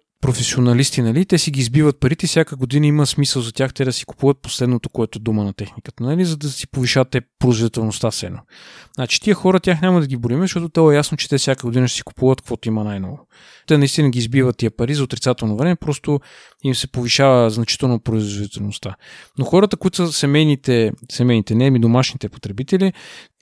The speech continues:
М едно е напълно достатъчен на мен и на тебе, би ни вършил работа продължително време в годините, защото е достатъчно производителен този процесор. Ние в нашето ежедневие, дори с подкаста, нямаме кой знае какви технически изисквания, нали?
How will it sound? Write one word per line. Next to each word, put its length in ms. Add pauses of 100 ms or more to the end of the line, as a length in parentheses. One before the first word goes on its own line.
(120)
М 100
едно 360
е 80
напълно 420
достатъчен 760 (200)
на 80
мен 200
и 40
на 120
тебе, 440 (680)
би 200
ни 120
вършил 320
работа 280
продължително 600
време 220
в 180 (220)
годините, 540
защото 500
е 40
достатъчно 480
производителен 580
този 140
процесор. 460
Ние 400 (440)
в 240
нашето 260
ежедневие, 440
дори 280
с 200
подкаста, 540
нямаме 300
кой 180
знае 220
какви 880
технически 460
изисквания, 480
нали? 180